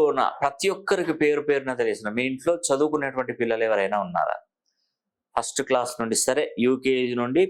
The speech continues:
పీజీ వరకు ఎవరైనా ఉద్యోగం కోసం ప్రయత్నిస్తున్నటువంటి వారు, చదువులో ఆటంకాలు ఏర్పడుతున్నటువంటి వారు, ఎగ్జామ్స్ ఫెయిల్ అవుతున్నటువంటి వారు, ఉత్తీర్ణత శాతం తక్కువగా ఉన్నట్టు, అంటే మార్క్స్ తక్కువగా వస్తున్నటువంటి వారు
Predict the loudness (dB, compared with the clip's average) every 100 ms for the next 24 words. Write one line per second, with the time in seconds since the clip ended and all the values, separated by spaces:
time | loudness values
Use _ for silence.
0 | 2 -2 2 2 2 2 2 4 2 0
1 | -6 -20 -20 _ _ _ 2 4 2 2
2 | 2 2 0 -2 -2 -2 -2 -2 -2 -4
3 | -2 -2 -2 -2 -4 -8 _ _ _ _
4 | _ _ _ _ _ _ _ _ 0 2
5 | 4 4 4 4 4 2 2 0 -2 -2
6 | 0 0 0 -2 -4 -2 -4 -2 -2 0
7 | 0 0 -4 -2 2 2 4 2 -2 0
8 | 2 2 2 0 -2 -2 -4 -2 -2 -2
9 | -8 _ -20 _ _ _ -2 -2 2 2
10 | 2 2 -2 -2 -2 -2 -2 -2 -2 0
11 | 0 0 2 0 0 0 0 2 0 0
12 | 0 0 0 -2 -4 0 2 2 0 -4
13 | -4 -4 -6 -2 -2 -4